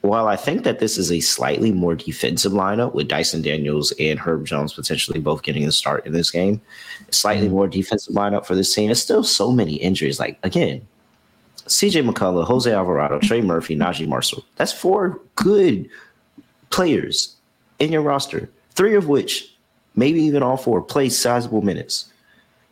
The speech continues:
Speaker 1: I don't know, man. I don't know how long I can just continue to back the Pelicans. Like, when they lose some of these games, it's not surprising because, again,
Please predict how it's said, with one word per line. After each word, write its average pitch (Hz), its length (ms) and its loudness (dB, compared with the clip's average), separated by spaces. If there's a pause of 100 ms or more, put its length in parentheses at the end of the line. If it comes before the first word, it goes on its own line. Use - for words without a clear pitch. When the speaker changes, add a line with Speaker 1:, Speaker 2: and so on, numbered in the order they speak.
(1200)
Speaker 1:
I 120 60 0
don't 123 140 0
know, 85 140 -2
man. 69 400 -8
I 101 60 0
don't 117 120 -2
know 107 80 0
how 101 160 -2
long 90 240 -2
I 87 80 -2
can 87 420 -2
just - 220 -4
continue 87 340 -2
to 80 60 -2
back 76 240 -4
the - 80 -12
Pelicans. 80 500 -2
Like, 73 160 -4
when 90 80 0
they 101 120 2
lose 104 420 0
some - 160 -2
of 90 40 -4
these 85 180 0
games, 98 360 -2
it's - 140 -2
not 90 160 -2
surprising 107 500 -2
because, 82 220 -2
again, 90 340 0